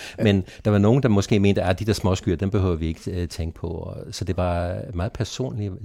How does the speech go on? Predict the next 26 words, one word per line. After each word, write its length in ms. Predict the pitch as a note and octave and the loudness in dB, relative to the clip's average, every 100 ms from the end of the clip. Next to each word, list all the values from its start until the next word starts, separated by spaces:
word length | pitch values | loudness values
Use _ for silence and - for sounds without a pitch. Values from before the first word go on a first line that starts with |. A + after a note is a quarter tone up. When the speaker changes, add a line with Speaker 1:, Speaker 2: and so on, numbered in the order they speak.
| - | -8
Speaker 2:
de, 120 | G#2 | -6
hvad 180 | - G2+ | -4 -6
det 60 | |
var 80 | F2+ | -6
for 80 | - | -6
nogle 120 | G#2+ | -8
tal, 180 | - G2 | -6 -6
der 60 | |
blev 140 | A2 G2+ | -8 -10
sendt 220 | G2 F#2+ | -10 -10
ned. 120 | A2 | -10
Så 120 | - G#2+ - - - | -8 -8 -10 -20 -8
hver 160 | G2 | -6
gang 120 | G#2+ G2+ | -4 -4
der 40 | |
var 80 | F#2+ | -2
en 60 | |
observatør, 560 | G2+ - F2 E2 - A2 | -4 -4 -4 -2 -2 -2
der 80 | E2+ | -2
blev 120 | F2+ | -6
skiftet 360 | - F#2+ - F#2+ | -4 -6 -4 -4
ud 160 | A2 | -4
eller 140 | F2 E2+ | -4 -6
gik 200 | F2+ - | -10 -10
på 100 | - | -8
pension, 520 | F2+ E2 - G2+ | -6 -6 -6 -8